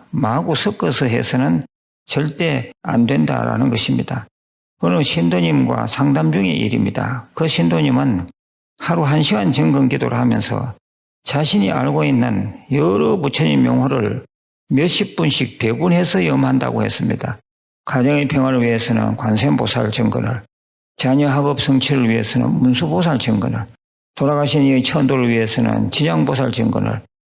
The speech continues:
내생에 극락하기 위해서는 아미타불 정건을, 그리고 옆집 아주머니가 하니까 남묘호랑개교를 하고 있다는 것입니다.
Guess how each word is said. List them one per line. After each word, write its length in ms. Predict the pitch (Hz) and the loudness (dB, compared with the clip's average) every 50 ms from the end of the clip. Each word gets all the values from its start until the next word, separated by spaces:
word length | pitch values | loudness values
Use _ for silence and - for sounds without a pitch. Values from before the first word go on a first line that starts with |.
| _ _ _ | _ _ _
내생에 480 | - 135 131 151 135 143 160 156 147 139 | 0 0 2 2 2 2 2 2 2 0
극락하기 640 | 113 127 131 135 139 143 135 143 139 135 131 131 123 | 2 2 2 2 2 2 0 0 0 2 2 2 2
위해서는 680 | 123 120 120 113 - 131 120 117 113 113 110 113 - | 2 2 0 0 0 0 2 2 2 2 2 2 0
아미타불 580 | - - - 127 160 - - 160 170 151 147 131 | 0 2 2 2 0 0 0 -2 0 0 0 0
정건을, 540 | - 127 120 110 107 107 - 104 110 110 - - _ _ _ _ _ _ - | 0 0 0 0 0 0 0 -2 -2 -4 -8 -12 _ _ _ _ _ _ -4
그리고 320 | - 151 151 143 131 123 123 | -2 0 2 2 2 2 2
옆집 480 | 123 123 - - 170 160 - - - | 0 0 0 -2 -2 -2 -4 -6 -6
아주머니가 560 | - - 120 123 135 147 156 165 156 135 127 | -4 -2 0 2 2 2 2 2 0 0 0
하니까 640 | 123 127 143 143 127 - 135 120 110 113 120 123 - - _ _ _ _ _ - | 0 0 2 0 0 0 -2 -4 -2 -4 -4 -6 -8 -12 _ _ _ _ _ -4
남묘호랑개교를 1120 | - 123 139 165 160 151 127 123 143 147 151 156 156 143 156 151 139 143 135 123 120 113 | 0 0 2 2 2 2 2 0 0 0 0 0 0 0 0 0 0 0 0 0 0 0
하고 640 | 110 120 123 113 113 113 110 110 113 - 156 160 202 | 0 -2 -2 -2 -2 0 0 0 0 -2 -4 -6 -6
있다는 400 | 233 139 113 - 117 110 107 107 | -6 -4 -4 -2 -2 -2 0 -2
것입니다. 680 | 107 107 - - 135 120 110 107 120 123 131 139 135 | -2 -2 -2 -2 -2 -2 -2 -2 -4 -4 -4 -6 -8